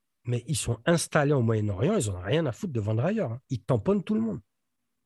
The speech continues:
Cinq cents balles, six cents balles, des prix sales, des flacons à la con, ils s'en tapent. Tu vois ? Donc, euh,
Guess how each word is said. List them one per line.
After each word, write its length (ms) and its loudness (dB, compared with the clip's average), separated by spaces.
Cinq 240 0
cents 220 0
balles, 600 2
six 200 -4
cents 240 -2
balles, 520 -2
des 120 0
prix 200 -6
sales, 520 2
des 100 -2
flacons 340 -4
à 80 -6
la 120 -8
con, 320 -2
ils 60 -2
s'en 180 -4
tapent. 280 -6
Tu 100 -12
vois ? 280 -2
Donc, 280 -8
euh, 280 -6